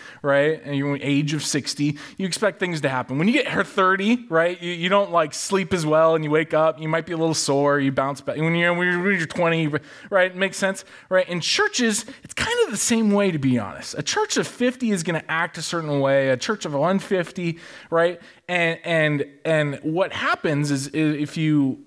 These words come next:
analyze churches right around three hundred to four hundred people,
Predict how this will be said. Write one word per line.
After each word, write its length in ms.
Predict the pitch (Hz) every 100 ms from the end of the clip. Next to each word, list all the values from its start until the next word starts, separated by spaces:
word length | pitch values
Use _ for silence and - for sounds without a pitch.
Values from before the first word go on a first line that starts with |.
| -
analyze 580 | 190 240 240 214 202 -
churches 540 | - 196 185 135 117
right 460 | 135 156 - 311 330
around 400 | 277 254 233 220
three 360 | - 220 240
hundred 340 | 233 226 226 175
to 120 | 143
four 380 | 135 - 196 202
hundred 300 | 202 185 160
people, 480 | 196 180 139 123